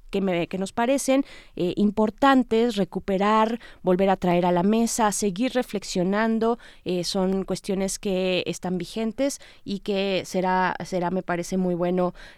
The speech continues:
eh, eh, volverlas, volverlas a traer. Entonces, estaremos así la próxima semana, grabados, y ya hasta la siguiente, hasta la siguiente ya vamos en vivo, pero bueno, hoy es el último día antes de tomar nuestras vacaciones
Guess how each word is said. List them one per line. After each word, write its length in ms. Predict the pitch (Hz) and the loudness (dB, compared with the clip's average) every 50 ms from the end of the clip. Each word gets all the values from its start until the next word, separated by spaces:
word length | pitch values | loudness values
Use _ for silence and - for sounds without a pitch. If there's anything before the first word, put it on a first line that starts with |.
| - | -10
eh, 540 | - - 170 156 156 160 - - - - 175 - - | -4 -2 0 2 2 2 0 -2 -4 -6 -6 -6 -4
eh, 120 | - - | -4 -4
volverlas, 760 | 170 175 180 180 175 185 175 175 196 190 180 180 175 - - | 0 2 2 2 2 2 0 2 2 2 2 2 0 -2 -4
volverlas 500 | 180 190 208 196 214 220 214 233 220 - | -4 -2 0 0 0 0 0 0 -2 -2
a 60 | 247 - | -4 -2
traer. 380 | - 247 247 254 262 262 - - | 0 2 2 4 2 0 0 -2
Entonces, 500 | 208 202 - 240 254 247 277 269 247 - - | -4 -2 0 0 2 4 4 2 2 2 0
estaremos 500 | 240 - - 240 247 277 285 302 - 262 | -2 0 0 2 4 6 4 4 4 0
así 220 | 220 - - 269 | -4 -4 -4 -4
la 100 | 254 220 | -2 -2
próxima 380 | - 196 202 - - 202 185 185 | -2 -4 -6 -6 -4 -4 -4 -2
semana, 480 | - 190 185 185 190 196 214 254 277 - | 0 0 0 2 2 0 0 0 -2 -2
grabados, 600 | 175 165 160 156 170 185 202 226 302 294 - - - - - - - - | 0 0 2 2 4 4 4 4 2 0 0 -4 -12 -16 -18 -18 -12 -2
y 300 | - 226 247 262 269 233 185 | 2 4 4 4 4 2 2
ya 180 | 185 208 190 202 | 4 6 6 6
hasta 280 | 202 190 - - 208 | 6 4 0 0 0
la 100 | 214 214 | 0 0
siguiente, 640 | 220 - 285 277 285 320 311 294 277 - 277 311 330 - - | 0 -2 -2 0 2 2 4 4 2 2 0 -2 -2 -4 -6
hasta 240 | 170 - - 170 | -10 -8 -6 -6
la 80 | 160 160 | -6 -6
siguiente 500 | - 175 170 180 202 190 190 - 208 202 | -6 -6 -4 -4 -2 -2 -2 -4 -4 -4
ya 140 | 170 170 156 | -2 -2 -2
vamos 340 | 156 156 160 160 156 - - | -2 -2 -2 -2 -4 -2 -2
en 140 | 175 185 | -2 0
vivo, 300 | 185 240 240 202 240 277 - - - - - | 0 0 2 2 2 0 0 -4 -12 -16 -4
pero 180 | - 180 170 160 | 0 0 2 2
bueno, 300 | 175 185 170 165 - - | 4 4 4 2 0 2
hoy 320 | - 202 208 214 208 - - - | 4 4 6 6 4 2 0 0
es 360 | 175 180 180 185 - - - - | 0 0 2 0 -2 -4 -6 -4
el 340 | - 160 160 156 165 170 170 | -2 -2 0 0 0 0 0
último 540 | 190 196 180 - 202 180 180 165 160 151 | 0 0 -2 -2 -2 -2 0 0 0 0
día 340 | 143 185 190 185 185 190 - - | 0 -2 -2 0 0 -2 -2 -2
antes 280 | - 175 170 - 170 160 | -4 -4 -4 -4 -6 -6
de 80 | 160 | -6
tomar 380 | - - 151 165 170 160 156 170 | -6 -6 -4 -4 -4 -4 -4 -4
nuestras 320 | 165 160 - - 175 165 | -6 -6 -6 -6 -6 -4
vacaciones 580 | 180 175 - 190 196 - 247 240 240 254 262 | -6 -4 -4 -6 -4 0 0 2 2 2 0